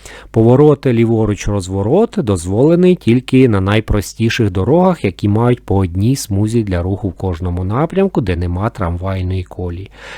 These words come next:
Якщо є принаймні дві смуги, ні про який, е, поворот ліворуч чи розворот мова вже не йде з точки зору правил.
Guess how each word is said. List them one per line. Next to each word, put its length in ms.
Якщо 520
є 200
принаймні 680
дві 320
смуги, 680
ні 140
про 200
який, 640
е, 500
поворот 460
ліворуч 540
чи 180
розворот 640
мова 380
вже 340
не 340
йде 300
з 80
точки 340
зору 300
правил. 420